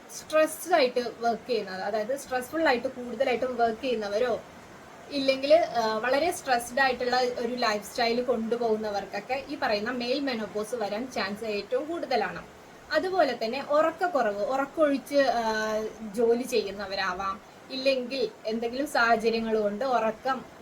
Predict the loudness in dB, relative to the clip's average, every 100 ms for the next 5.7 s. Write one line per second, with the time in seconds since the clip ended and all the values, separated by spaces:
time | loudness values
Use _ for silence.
0 | -8 4 4 4 2 2 2 -2 -6 -4
1 | -4 -4 -4 -2 0 -2 -6 -6 -4 -4
2 | -2 -2 -2 -4 -4 -4 -4 -2 0 -2
3 | -2 -2 -6 -6 -4 -4 -4 -12 -20 -18
4 | -10 -10 -2 0 0 0 -2 -2 -4 -2
5 | 0 2 2 2 0 0 -2